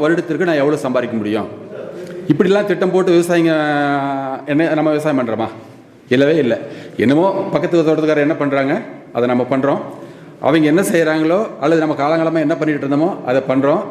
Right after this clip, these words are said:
மாற்றத்திற்கு விவசாயிகள் தன்னை உட்படுத்துறதுக்கு தயாராகவே இல்லை. விவசாயம் ஏன் இந்த அளவுக்கு மோசமா போயிட்டு இருக்குன்னா மாற்றத்திற்கு உட்படுறதில்லை.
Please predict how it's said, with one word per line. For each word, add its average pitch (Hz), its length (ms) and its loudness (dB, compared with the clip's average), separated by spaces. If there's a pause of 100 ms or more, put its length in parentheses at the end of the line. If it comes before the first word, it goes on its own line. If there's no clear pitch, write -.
(480)
மாற்றத்திற்கு 165 920 2
விவசாயிகள் 170 640 4
தன்னை 147 260 2
உட்படுத்துறதுக்கு 143 880 2 (260)
தயாராகவே 196 440 2
இல்லை. 131 200 2 (800)
விவசாயம் 170 480 2
ஏன் 180 240 2
இந்த 160 140 2
அளவுக்கு 165 300 2
மோசமா 165 220 -2
போயிட்டு 147 220 0
இருக்குன்னா 147 360 2
மாற்றத்திற்கு 208 480 -2
உட்படுறதில்லை. 120 540 -2